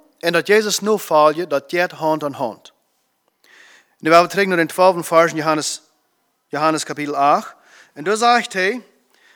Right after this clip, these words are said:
dort, "Wer da mir nur folgt, wird, der wird das Licht vom Leben haben." So, wie braucht Jesus nur zu folgen? In Vers sechsundvierzig in Kapitel zwölf, da sagt er, "Wer da glaubt."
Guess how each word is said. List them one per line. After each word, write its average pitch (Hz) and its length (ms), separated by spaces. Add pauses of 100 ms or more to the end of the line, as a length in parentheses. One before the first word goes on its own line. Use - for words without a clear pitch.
(160)
dort, 180 380 (600)
"Wer 170 200
da 190 80
mir 180 140
nur 269 180
folgt, 208 400
wird, 208 240
der 190 80
wird 180 140
das 180 80
Licht 220 220
vom 190 200
Leben 185 300
haben." 131 260 (680)
So, 190 220
wie 262 100
braucht 262 260
Jesus 220 420
nur 262 180
zu 190 120
folgen? 135 420 (460)
In 175 180
Vers 190 420 (440)
sechsundvierzig 226 640
in 214 60
Kapitel 214 280
zwölf, 220 240
da 208 60
sagt 208 240
er, 165 100
"Wer 185 80
da 180 80
glaubt." 214 480